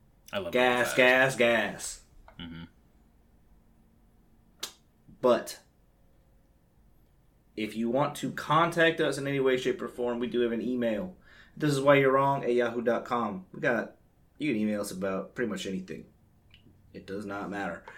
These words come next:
Speaker 2: You can also find a lot of information, everything that I'm about to tell you, and a lot of what we've already said on our website at this is why you're wrong dot net. You can find us on Facebook, Instagram, and Twitter, all This Is Why You're Wrong One.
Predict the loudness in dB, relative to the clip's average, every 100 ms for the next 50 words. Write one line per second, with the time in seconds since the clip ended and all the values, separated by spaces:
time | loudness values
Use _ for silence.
0 | -18 -4 2 4 4 4 4 4 2 4
1 | 4 2 0 2 2 2 0 -2 -6 -6
2 | -2 0 2 0 0 -2 -6 -6 -4 -2
3 | 0 0 0 0 0 2 2 0 -2 -6
4 | -8 -10 -12 -10 -6 -2 -2 -2 -2 -2
5 | -2 -2 0 2 2 0 -4 -6 -2 -2
6 | -2 -2 -2 -4 -6 -14 -20 -20 -14 -6
7 | -4 -4 0 2 2 2 2 0 0 -4
8 | -8 -8 -6 -6 -10 -10 -6 -6 -6 -12
9 | -16 -18 _ _ _ _ _ _ _ _
10 | _ _ _ _ _ _ _ _ _ -2
11 | -2 0 2 4 4 4 4 2 0 -4
12 | -4 -2 0 0 2 2 0 -2 -4 -2
13 | 0 0 0 0 2 4 4 2 0 -4
14 | -2 2 4 4 4 2 0 -4 0 0
15 | 0